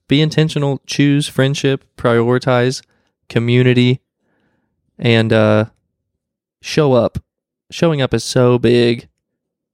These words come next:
I think about that so much with community. If you show up and you show up consistently, you will build relationships that you never would have dreamed of, and it will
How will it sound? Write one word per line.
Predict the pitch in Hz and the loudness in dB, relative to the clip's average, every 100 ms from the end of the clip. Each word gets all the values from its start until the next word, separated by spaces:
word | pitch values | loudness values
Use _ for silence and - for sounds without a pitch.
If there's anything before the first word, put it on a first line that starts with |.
| - | -8
I | 131 | -8
think | - 131 | -4 -4
about | 120 113 | -2 0
that | 113 | -2
so | - 117 | -2 -2
much | 113 110 | -2 0
with | 120 - | -2 -2
community. | 123 113 117 117 - | -2 -2 -2 -4 -4
If | 127 131 | -8 -4
you | 151 170 - | -4 -4 -6
show | - 135 131 | -6 -2 2
up | 131 139 - _ _ _ _ | 2 0 -4 _ _ _ _
and | 127 | -6
you | 120 | -6
show | 120 120 | -2 0
up | 113 | 0
consistently, | - 117 - 120 - 117 123 127 _ _ _ _ _ _ _ - | -2 -8 -6 -8 -6 -4 -4 -4 _ _ _ _ _ _ _ -10
you | 131 127 | -2 2
will | 120 | 2
build | 127 120 | 2 0
relationships | 117 113 110 - 117 113 - | 2 2 0 -2 -6 -4 -2
that | 113 117 | -2 -2
you | 117 113 113 | 0 -2 -2
never | 127 123 123 | -2 0 0
would | 120 | 0
have | 117 | 0
dreamed | 120 113 | -2 0
of, | 113 113 113 | 0 0 -2
and | 117 | -4
it | 113 | -2
will | 117 113 | 0 -2